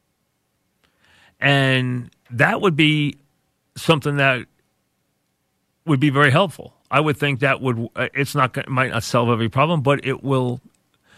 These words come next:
foster growth and maybe foster a better relationship,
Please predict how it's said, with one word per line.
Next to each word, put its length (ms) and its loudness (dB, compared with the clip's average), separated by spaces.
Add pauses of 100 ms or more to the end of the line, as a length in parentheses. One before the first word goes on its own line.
(320)
foster 560 2
growth 600 0 (220)
and 220 0
maybe 360 2
foster 720 -2
a 80 -4
better 220 2
relationship, 720 -2